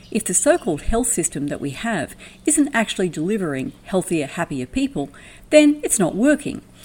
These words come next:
and those running it should try a different approach. A cynic, on the other hand,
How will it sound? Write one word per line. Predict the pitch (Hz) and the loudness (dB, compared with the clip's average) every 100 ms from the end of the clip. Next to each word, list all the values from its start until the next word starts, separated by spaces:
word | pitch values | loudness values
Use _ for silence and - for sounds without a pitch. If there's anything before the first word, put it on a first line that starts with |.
| - | -12
and | - 165 | -4 0
those | 160 151 | 2 2
running | 262 330 165 | 2 2 2
it | 135 | -2
should | - 233 220 | -2 -2 -4
try | - 156 127 | -6 -4 -4
a | |
different | - - - | -6 -8 -12
approach. | - 233 165 - - - - - - - - | -2 0 0 -4 -12 -14 -20 -20 -20 -18 -2
A | |
cynic, | 208 - 403 - - 180 | 2 2 2 0 -2 -4
on | 165 | -2
the | 147 | -2
other | 135 135 | -4 -6
hand, | 135 - - | -8 -10 -12